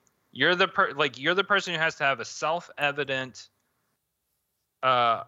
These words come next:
approval process in which you look at something and say, "Yes, this is better than something I've done previously." I've had a lot of conversations with art-, other artists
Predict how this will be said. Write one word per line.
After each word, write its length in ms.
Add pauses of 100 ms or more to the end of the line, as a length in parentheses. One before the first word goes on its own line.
(380)
approval 640
process 800
in 100
which 200
you 100
look 200
at 120
something 260
and 80
say, 140
"Yes, 560
this 240
is 100
better 560 (560)
than 120
something 340
I've 100
done 220
previously." 800 (640)
I've 160
had 160
a 60
lot 220
of 80
conversations 760
with 160
art-, 320
other 240
artists 500